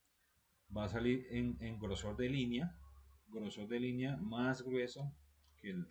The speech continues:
que la, que el amarillo que es ventana. Por eso, por eso hago el recorte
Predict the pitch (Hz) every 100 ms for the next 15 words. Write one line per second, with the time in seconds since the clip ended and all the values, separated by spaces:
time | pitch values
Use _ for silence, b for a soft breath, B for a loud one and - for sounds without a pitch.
0 | - 92 85 85 92 85 85 85 92 90
1 | 87 90 - 87 - _ _ _ _ _
2 | _ _ - 98 98 113 113 - - 104
3 | 95 101 107 110 107 90 - 110 95 -
4 | 135 139